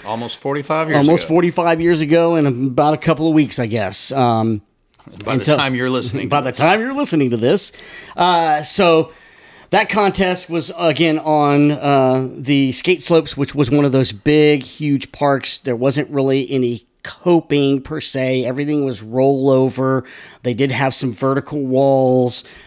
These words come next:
Speaker 2: Uh, they had a snake run, you know, all of the above to have all these events, especially the freestyle and all that flat area. The,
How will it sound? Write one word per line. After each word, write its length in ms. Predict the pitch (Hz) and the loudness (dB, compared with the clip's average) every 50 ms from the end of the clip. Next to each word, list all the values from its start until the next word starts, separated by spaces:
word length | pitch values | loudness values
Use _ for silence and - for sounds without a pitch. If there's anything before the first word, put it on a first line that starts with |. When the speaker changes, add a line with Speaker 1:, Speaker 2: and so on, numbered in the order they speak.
| - - | -16 -10
Speaker 2:
Uh, 340 | - 117 117 113 113 113 117 | -6 -6 -4 -4 -4 -4 -4
they 160 | 113 120 120 120 | -2 -2 -2 -2
had 280 | 104 117 120 113 110 | -2 -4 -4 -4 -4
a 40 | 107 | -4
snake 500 | - - - - 135 139 143 139 - - | -4 -6 -4 -2 -2 -2 -2 -4 -4 -2
run, 840 | 139 147 139 135 135 135 135 135 135 135 131 131 131 135 135 135 | 0 0 2 2 2 4 4 4 4 4 4 4 4 2 2 0
you 80 | 131 131 | 0 -2
know, 200 | 123 120 117 117 | -2 -2 -2 -4
all 340 | - - 139 156 175 196 190 | -2 0 2 2 4 4 4
of 60 | 165 | 4
the 60 | 160 | 4
above 220 | 156 151 147 147 131 | 4 4 2 2 0
to 80 | 143 | -4
have 240 | 120 135 139 135 123 | -4 -4 -4 -4 -2
all 180 | 123 127 135 131 | -2 -2 0 0
these 200 | 127 135 107 120 | 0 0 -2 -2
events, 280 | 110 127 127 120 - - | -2 0 0 -2 -2 -6
especially 340 | - - 139 127 - 143 127 | -8 -6 -6 -6 -4 -6 -8
the 60 | 120 | -8
freestyle 680 | - - 143 131 - - - 117 117 113 113 113 117 113 | -8 -8 -6 -6 -6 -6 -6 -4 -4 -4 -4 -4 -4 -4
and 120 | 113 113 | -4 -4
all 140 | 101 110 113 | -4 -4 -4
that 260 | 117 113 113 107 - | -4 -4 -4 -6 -8
flat 260 | - - 123 120 117 - | -10 -8 -8 -8 -8 -6
area. 360 | - 123 120 120 117 120 117 - - - - - - - - - - | -6 -4 -4 -2 -2 -2 -4 -4 -8 -16 -20 -20 -20 -20 -20 -18 -8
The, 520 | - 127 151 147 143 135 131 131 127 123 | -2 2 2 2 2 2 2 0 -2 -2